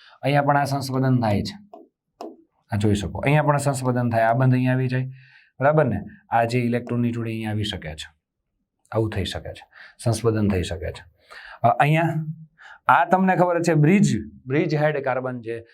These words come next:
જે છે, એટલે બ્રિજ એટલે આ કાર્બન જે છે એ ત્રણ જગ્યાએ એક સાથે કનેક્શન હોય, બે સાયક્લિક રિંગ હોય, સાયક્લો સંયોજન હોય, જંકશન પર કાર્બન હોય, ત્યાં કાર્બોકેટાઇન કે કાર્બેનાઇન કે મુક્ત મૂલક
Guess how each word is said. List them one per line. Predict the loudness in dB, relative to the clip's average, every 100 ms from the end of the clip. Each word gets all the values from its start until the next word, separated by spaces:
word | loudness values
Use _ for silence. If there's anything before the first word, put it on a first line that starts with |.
| _ _
જે | -6
છે, | -4
એટલે | -4 0 0 2
બ્રિજ | 2 2 2
એટલે | 0 -2 -4 -10 -2
આ | 0
કાર્બન | 2 2 0 0
જે | -2
છે | -2 -2
એ | -2
ત્રણ | 0 0 0
જગ્યાએ | 0 0 0
એક | -2
સાથે | -4 -6 -6
કનેક્શન | -6 -8 -8 -8
હોય, | -4 -2 -2 -2
બે | -2 -2
સાયક્લિક | -2 -6 -2 -2 -2
રિંગ | -6 -6
હોય, | -4 -6 -8 _ -6
સાયક્લો | -4 -2 -6
સંયોજન | -6 -4 -2 0
હોય, | 0 2
જંકશન | 2 0 0 -2
પર | -2
કાર્બન | -2 -4 -4
હોય, | -6 -6 -6
ત્યાં | -6 -2
કાર્બોકેટાઇન | -2 -2 -4 -2 -2 0 -2 -2
કે | -10
કાર્બેનાઇન | -6 -8 -6 -6 -4 -4 -6
કે | -8
મુક્ત | -8 -8 -8 -2
મૂલક | 0 2 0